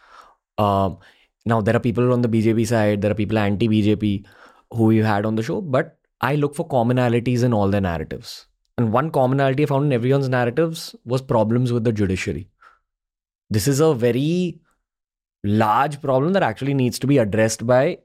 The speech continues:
the Indian population. People need to know about this. Um, and I think Rocketry, as well as your whole story, highlights that in such a, such an intense way,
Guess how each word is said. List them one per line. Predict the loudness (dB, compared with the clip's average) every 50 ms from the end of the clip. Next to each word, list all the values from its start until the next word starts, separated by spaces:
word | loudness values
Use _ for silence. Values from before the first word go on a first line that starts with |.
| -16 -14 -4
the | 0 2 2 2
Indian | 2 2 2 2 2 2
population. | 2 0 2 2 0 0 0 0 -2 -4 -4
People | -2 0 2 2
need | 2 2 2 0 0 0
to | 0
know | 0 2
about | 2 2 0 0 0 -6
this. | -8 -8 -8 -12 -12 _ _ _ -20 -20 -20 -20 -20 -20 -20 -20 _ -2 0
Um, | 2 2 4 2 2 0 -2 -6 -12 _ _ _ _ _ _ _ _ -4
and | -4 -4 -2 -2
I | -4 -4
think | -4 -4 -2 0 2 4 4 4 2
Rocketry, | 2 2 2 2 0 -2 -6 -6 -8 -12 -12 _ _ -10
as | -6 -2 0
well | 0 0
as | 0 0 0
your | -2 -4
whole | -4 -2 0 2 2 2 2
story, | 0 -2 -2 -2 0 0 0
highlights | 0 0 2 2 4 4 4 2 0 0 0
that | -2 -2 0 -4
in | -4
such | -2 -2 -2 0 0
a, | 0 2 2 0 -2 -6 _ _ _ _ _ _ _ _ _ _ _ _ _ _ _ _
such | -4 -2 0 0
an | 2 2 2
intense | 2 2 2 2 2 0 0 -2 -4
way, | -8 -8